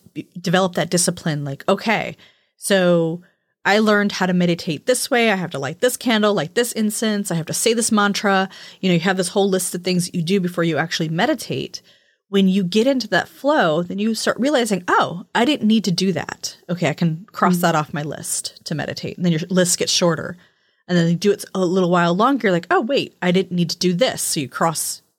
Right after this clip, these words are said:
Speaker 1: X, Y, Z off of your list. And all of a sudden you notice that you can drop into a meditation or a spell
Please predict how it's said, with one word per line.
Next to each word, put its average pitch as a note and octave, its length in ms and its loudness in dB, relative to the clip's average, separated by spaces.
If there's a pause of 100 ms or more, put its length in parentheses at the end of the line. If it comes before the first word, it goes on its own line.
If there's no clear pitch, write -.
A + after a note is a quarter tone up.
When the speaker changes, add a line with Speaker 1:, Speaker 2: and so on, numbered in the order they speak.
Speaker 1:
X, - 240 -8
Y, F3 160 4
Z G#3+ 260 2
off C#3+ 220 -2
of D#3+ 40 -2
your E3+ 160 0
list. - 480 -2 (400)
And G3 240 2
all G3+ 120 4
of G3+ 80 2
a G3+ 40 -2
sudden C4+ 280 2
you G#3 120 4
notice G3+ 340 2
that F#3 140 -2
you F3+ 200 -4
can F3 220 -2
drop F3+ 380 0
into F3+ 380 -2
a E3 60 -2
meditation E3+ 600 -2
or C#3+ 100 -6
a C3+ 60 -8
spell F3 640 2